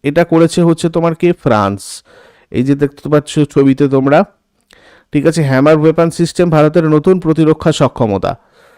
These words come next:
ঠিক আছে? ভারত ইলেকট্রনিক্স লিমিটেড, আমাদের বেল এবং স্যাফরন ইলেকট্রনিক্স অ্যান্ড ডিফেন্সের যৌথ উদ্যোগে ভারতের এই হ্যামার ওয়েপন সিস্টেম উৎপাদন করবে। এটা ফ্রান্স করেছিল,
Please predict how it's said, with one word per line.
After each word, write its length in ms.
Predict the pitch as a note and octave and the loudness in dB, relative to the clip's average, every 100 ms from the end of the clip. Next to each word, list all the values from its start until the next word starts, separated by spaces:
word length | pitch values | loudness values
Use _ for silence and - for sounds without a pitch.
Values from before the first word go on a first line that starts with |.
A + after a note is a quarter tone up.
| _ _ _ | _ _ _
ঠিক 140 | D3 C#3+ | -4 -2
আছে? 260 | - G3 | 0 0
ভারত 420 | C3 B2+ C#3 E3+ F3+ | 0 2 4 4 2
ইলেকট্রনিক্স 800 | E3+ F3 F3 - F3+ F#3+ F#3+ - | 2 2 0 -2 0 0 -4 -2
লিমিটেড, 400 | E3 E3 D#3 C#3+ | 0 2 2 2
আমাদের 280 | C#3+ D3+ C#3+ | 2 0 0
বেল 360 | A#2+ D#3 F3+ | 2 2 2
এবং 400 | - D3 D#3+ F3 F3+ _ _ _ | -2 -2 -2 -2 -8 _ _ _
স্যাফরন 560 | - - D3+ - F#3 F#3 | -6 0 0 2 0 2
ইলেকট্রনিক্স 520 | E3+ E3 F3 F3 - | 0 0 0 -2 -2
অ্যান্ড 220 | F3 D#3+ | -2 0
ডিফেন্সের 640 | C#3 C#3+ F3 F#3+ - F3 | 0 0 -2 -2 -2 0
যৌথ 460 | C#3 D3 E3 - - G3+ G3 | 2 2 2 2 2 4 2
উদ্যোগে 540 | - D3 D3+ D#3 F#3 C4 - - - _ | -2 -2 0 2 2 2 -4 -20 -20 _
ভারতের 480 | A2 B2+ D3 C#3+ E3+ - | -4 0 2 2 0 0
এই 300 | - D3+ D3 - - | -2 0 -2 -8 -12
হ্যামার 400 | - C#3 D#3+ D3+ | -4 0 0 0
ওয়েপন 320 | D3 C#3+ D3+ | -2 0 -4
সিস্টেম 420 | - C#3+ - D3+ | -6 -6 -4 -4
উৎপাদন 420 | - C3 A#2 G#2+ A2 | -4 -2 -2 -2 -4
করবে। 280 | G#2 G#2 G2 _ - - - | -4 -4 -8 _ -20 -20 -4
এটা 100 | C3+ | -4
ফ্রান্স 460 | - C#3+ D3 E3 | 0 2 2 0
করেছিল, 460 | - E3+ E3 F3 F#3+ | 0 0 2 -2 -4